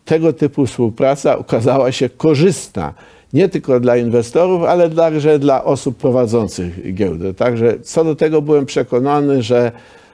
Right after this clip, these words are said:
że wciągnięcie w edukację wyższych, e, uczelni jest korzystne. Zresztą dzisiaj już bez, nawet bez specjalnych zachęt, e, e, tego, e,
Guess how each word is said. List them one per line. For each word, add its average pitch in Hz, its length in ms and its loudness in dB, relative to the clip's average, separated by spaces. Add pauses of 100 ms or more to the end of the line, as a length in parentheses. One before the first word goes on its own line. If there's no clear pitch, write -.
(180)
że 113 360 0 (240)
wciągnięcie 131 1160 0 (380)
w - 60 -2
edukację 113 720 0
wyższych, 127 460 -2 (120)
e, - 240 -2
uczelni 147 560 -2
jest 131 220 0
korzystne. 147 600 -2
Zresztą 180 520 0 (420)
dzisiaj 151 420 0
już 135 140 2
bez, 135 380 0
nawet 135 320 0
bez 127 400 0 (200)
specjalnych 127 680 -2
zachęt, 117 560 -2
e, 104 400 -2 (380)
e, 92 300 -4
tego, 127 640 0
e, 98 1200 -4